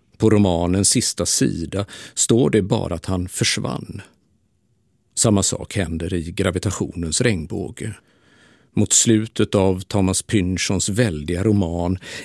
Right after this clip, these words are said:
är det som om huvudpersonen Tyrone Slopthrop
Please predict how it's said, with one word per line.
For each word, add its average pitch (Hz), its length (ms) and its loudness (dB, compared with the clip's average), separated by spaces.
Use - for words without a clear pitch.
är 131 280 4
det 120 140 2
som 92 220 2
om 92 100 2
huvudpersonen 92 1160 0
Tyrone 104 680 2
Slopthrop - 760 -4